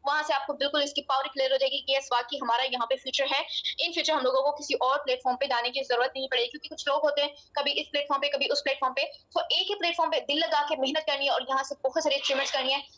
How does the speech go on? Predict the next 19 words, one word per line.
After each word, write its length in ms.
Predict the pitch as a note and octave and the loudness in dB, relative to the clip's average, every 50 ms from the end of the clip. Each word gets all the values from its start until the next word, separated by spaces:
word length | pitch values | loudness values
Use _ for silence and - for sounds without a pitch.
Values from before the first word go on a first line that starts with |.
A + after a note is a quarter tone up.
| - | -2
जैसा 180 | C4+ C#4 D4+ C#4+ | 0 0 0 0
कि 160 | - - - | 0 0 0
आपसे 260 | B3+ C4 C4 B3+ - - | 0 0 0 -2 -2 -2
पहले 260 | C4+ C4 C4+ C4+ C4+ | 0 0 0 0 0
बहुत 220 | B3+ B3 C#4+ C#4+ C#4+ | 0 0 0 0 0
सारे 200 | C#4 C4 C4 C4 | 0 0 2 0
लीडर्स 360 | B3 A#3+ A3+ B3 B3+ B3+ - | 0 0 0 -2 -2 -2 -4
कर 120 | - B3+ B3 | -4 -4 -4
चुके 180 | B3 - - A3+ | -4 -6 -8 -8
हैं, 100 | A3+ - | -8 -8
ठीक 140 | - - | -6 -4
है। 120 | D4+ D4+ D4+ - _ _ _ _ - | -4 -4 -4 -8 _ _ _ _ -2
अब 100 | E4 E4+ | 0 2
आते 240 | - D4+ D#4+ E4+ G4+ | 2 2 2 2 0
हैं 20 | |
हम 80 | G4 F#4 | 0 2
लोग 140 | F4+ F4 D#4+ | 0 0 2
यहाँ 180 | D#4 D4+ D#4 | 2 0 0
पे 140 | D#4 D#4+ D#4 | 2 0 0